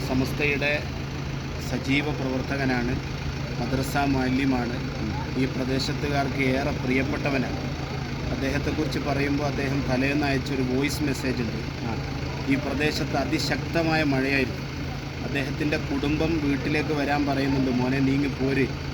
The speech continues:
Speaker 1: നല്ല മഴയാണ് അവിടെ." ആ സമയത്ത് പൈസ കൊടുക്കുന്ന ഒരു മറുപടിയുണ്ട്, "ഞാൻ സ്നേഹിക്കുന്ന നാട്ടുകാരല്ലേ ഉമ്മ ഇവിടെ ഉള്ളത്" എന്ന്.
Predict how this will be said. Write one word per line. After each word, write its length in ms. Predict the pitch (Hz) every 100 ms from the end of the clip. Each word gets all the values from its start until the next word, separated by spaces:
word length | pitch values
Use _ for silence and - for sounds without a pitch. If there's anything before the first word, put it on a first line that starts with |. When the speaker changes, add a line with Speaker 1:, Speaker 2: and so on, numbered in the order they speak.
| - -
Speaker 1:
നല്ല 220 | 123 131
മഴയാണ് 520 | 139 131 123 143 151 135
അവിടെ." 240 | 127 120 - - - - - - - 151
ആ 60 |
സമയത്ത് 400 | 156 156 160 156 139
പൈസ 280 | 135 139 - 151
കൊടുക്കുന്ന 400 | 151 135 156 151
ഒരു 320 | 143 139 135 - - 131
മറുപടിയുണ്ട്, 720 | 131 131 147 156 151 113 - - - - 113 - - 127
"ഞാൻ 280 | 131 147 147
സ്നേഹിക്കുന്ന 640 | 147 143 147 147 156 147
നാട്ടുകാരല്ലേ 720 | 135 131 131 143 135 135 135
ഉമ്മ 300 | 123 127 131
ഇവിടെ 260 | 127 127 123
ഉള്ളത്" 360 | 120 123 131
എന്ന്. 220 | 127 107